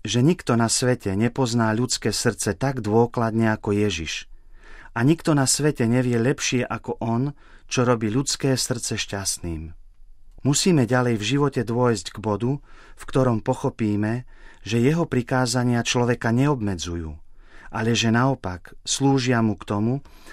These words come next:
aby človek žil v pokoji sám so sebou, so svojím svedomím, v pokoji so svojimi blížnymi a v pokoji so svojím stvoriteľom. Milí poslucháči, prameňom šťastia človeka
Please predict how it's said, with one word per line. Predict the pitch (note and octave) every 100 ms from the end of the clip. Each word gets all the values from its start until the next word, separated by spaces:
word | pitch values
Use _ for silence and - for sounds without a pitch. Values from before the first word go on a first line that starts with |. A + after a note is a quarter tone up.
| - -
aby | A#2 A#2
človek | - D3 D#3+ C3+
žil | B2 B2
v | -
pokoji | - B2+ C3+ A#2 G#2
sám | - A#2+ A2+ A2
so | G2
sebou, | F2+ - F2 G2+ A2+ C#3 - - - - - -
so | C3+
svojím | C3+ C3 B2+ G#2 F#2+
svedomím, | - G2 G2 G#2 A2 A#2+ C#3+ - - - - - - -
v |
pokoji | - D3 F3+ E3+
so | B2+ B2+
svojimi | - B2+ B2 A2+ F2+
blížnymi | A2 A#2+ A#2 C3 C#3 D3 D#3 - - - -
a | A2+
v | - -
pokoji | C3 D3+ C#3+ B2
so | B2
svojím | - B2 A#2+ A#2+
stvoriteľom. | - A2 G#2+ G2+ E2+ D#2+ D#2 D#2+ E2+ - - - - - - -
Milí | A#2 A#2
poslucháči, | B2 - C3+ - F2+ E2+ - F2 E2 - _ _ _ -
prameňom | A#2+ B2+ D#3+ D3+
šťastia | A2+ - B2+ C#3 - C3+
človeka | - A2 A2+ B2+ - A2+ A2+